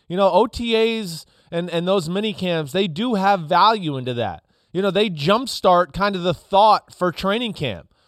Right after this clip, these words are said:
Oh, wait, I mean, hey, we had twelve, we had fifteen practices. We saw this guy at safety already.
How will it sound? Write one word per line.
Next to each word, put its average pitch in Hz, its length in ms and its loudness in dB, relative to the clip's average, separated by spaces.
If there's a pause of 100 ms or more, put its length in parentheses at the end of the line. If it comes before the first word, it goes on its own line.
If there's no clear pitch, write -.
(140)
Oh, 160 140 4
wait, 170 280 -2
I 120 60 -8
mean, 131 200 -8
hey, 151 240 -2
we 131 180 -6
had 165 300 -6
twelve, 143 400 2
we 135 120 -4
had 160 120 -6
fifteen 165 420 -6
practices. 156 560 -6
We 147 100 -6
saw 156 240 0
this 208 180 -6
guy 147 280 0
at 113 160 -6
safety 127 500 -4
already. 107 400 -4